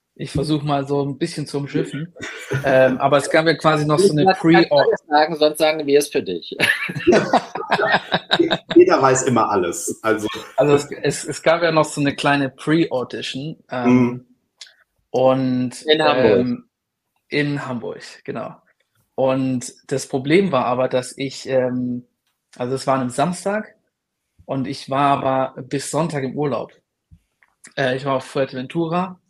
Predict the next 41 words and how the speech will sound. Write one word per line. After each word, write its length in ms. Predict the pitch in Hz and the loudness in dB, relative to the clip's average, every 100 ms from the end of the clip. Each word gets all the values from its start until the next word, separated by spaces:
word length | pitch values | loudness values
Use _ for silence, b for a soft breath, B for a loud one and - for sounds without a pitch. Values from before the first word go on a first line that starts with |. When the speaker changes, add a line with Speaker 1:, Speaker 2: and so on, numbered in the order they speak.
| - | -8
Speaker 1:
und, 300 | 135 131 131 | -6 -4 0
ähm, 440 | 131 127 127 143 - | 0 0 -6 -12 -6
hatte 240 | 143 147 | -2 0
irgendwie 300 | 143 143 143 | 0 -2 -4
ein 140 | 135 | -6
sehr 220 | 139 156 147 | 0 0 2
verrücktes 540 | 147 160 160 151 - | -2 -2 -2 -6 -2
Jahr 280 | 151 151 160 | 2 2 2
letztes 320 | 156 - 151 | 0 -4 -4
Jahr 160 | 156 151 | -2 -2
und 120 | 143 | -4
bin 160 | 139 | -6
eigentlich 260 | 135 135 139 | -6 -6 -6
gar 160 | 139 135 | -4 -4
nicht 140 | 139 | -6
irgendwie 260 | 135 131 127 | -8 -8 -8
zum 180 | 123 | -12
Urlaub 320 | - 160 139 - | -6 0 0 -2
machen 200 | 113 135 | -10 -12
gekommen. 380 | - 107 120 | -12 -10 -8
Und 160 | 120 127 | -6 -8
das 180 | 123 - | -8 -4
war 140 | 127 | -4
so 140 | 127 123 | -2 -6
das 120 | - | -6
Einzige, 520 | 127 127 131 135 131 b b _ _ _ _ _ _ | -6 -6 -4 -2 -4 b b _ _ _ _ _ _
okay, 260 | - - 135 | -18 0 0
kommen 260 | - 139 139 | 2 0 2
wir 60 | |
jetzt 180 | 139 - | 2 2
irgendwie 240 | 143 139 | -2 -2
sieben 260 | 135 147 139 | -2 -2 -4
Tage 300 | 139 139 139 | 0 0 2
mal 100 | 127 | -2
kurz 340 | - 170 165 | -2 -4 -4
ein 60 | 156 | -4
bisschen 280 | 143 - 131 | -6 -6 -8
entspannen 440 | 127 - 135 139 | -6 -2 0 -2
und 220 | 127 127 | -4 -2
dann, 240 | 127 127 127 | 2 2 2
äh, 340 | 127 127 127 | 2 2 0